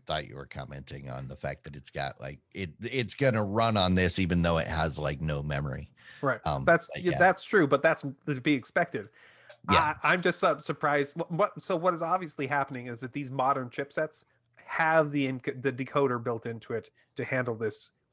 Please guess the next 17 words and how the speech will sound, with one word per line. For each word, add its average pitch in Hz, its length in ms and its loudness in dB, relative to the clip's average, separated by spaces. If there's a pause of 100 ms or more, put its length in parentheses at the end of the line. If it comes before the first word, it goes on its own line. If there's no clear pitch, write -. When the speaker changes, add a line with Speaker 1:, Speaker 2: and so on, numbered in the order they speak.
(240)
Speaker 2:
in 147 160 4
the 131 80 2
hardware 113 480 2
without 110 320 0
any 110 120 -12
kind 107 200 -8
of 101 60 -12
software 104 460 -6
need 107 260 -8
of 110 40 -12
the 104 60 -14
C 117 160 -10
P - 160 -16
U 107 180 -12
power 104 320 -6
of 101 140 -12
that. 101 240 -10